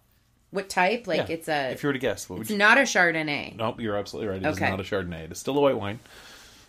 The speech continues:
Speaker 1: Okay, when we were first dating,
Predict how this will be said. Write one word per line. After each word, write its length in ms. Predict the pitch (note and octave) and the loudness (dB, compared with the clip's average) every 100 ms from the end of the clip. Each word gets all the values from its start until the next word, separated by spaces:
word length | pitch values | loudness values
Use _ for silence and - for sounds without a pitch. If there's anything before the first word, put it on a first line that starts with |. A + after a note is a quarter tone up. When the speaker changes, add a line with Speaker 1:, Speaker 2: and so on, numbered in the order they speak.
| _ - - - - - - - _ _ _ _ _ - - - - - - | _ -20 -20 -20 -20 -20 -20 -20 _ _ _ _ _ -20 -20 -20 -20 -20 -2
Speaker 1:
Okay, 180 | G#3+ F#3 | 4 6
when 200 | F3 F#3 | 6 4
we 100 | F3+ | 4
were 100 | F3 | 6
first 260 | F#3+ F#3+ | 4 4
dating, 420 | F#3 E3+ E3+ E3+ | 4 4 4 -2